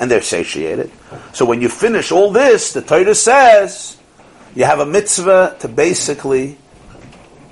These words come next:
um, do what's called vidui meiser. And that is that a person had to make sure that all the trumas and meisers from all the three, three years were out of the house. If he kept it in his pantry,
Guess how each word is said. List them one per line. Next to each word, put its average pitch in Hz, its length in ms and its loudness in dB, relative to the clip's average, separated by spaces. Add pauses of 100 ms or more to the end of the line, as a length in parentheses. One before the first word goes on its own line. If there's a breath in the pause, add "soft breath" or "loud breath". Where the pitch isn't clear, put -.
(160)
um, 101 320 -12 (120)
do 156 120 -2
what's 147 240 0
called 135 260 -2
vidui 139 540 -2
meiser. 107 640 -6
And 104 160 -10
that 143 180 2
is 160 680 -2 (500 soft breath)
that 107 140 -2
a 107 40 -2
person 135 640 -2 (140)
had 156 280 -4
to 143 80 -10
make 143 260 -8
sure - 380 -2 (120)
that 113 220 -6
all 185 280 2
the 151 100 -2
trumas 156 420 -4
and 123 100 -6
meisers 127 360 -2
from 123 100 -12
all 139 100 0
the 131 100 -4
three, 127 340 -8
three 131 380 -12
years 123 480 -6 (460)
were 107 140 -4
out 127 160 0
of 120 100 -6
the 110 80 -6
house. 92 600 -8 (460)
If - 140 -16
he 110 60 -10
kept 127 300 -8
it 123 80 -6
in 110 80 -12
his 107 140 -12
pantry, 110 640 -10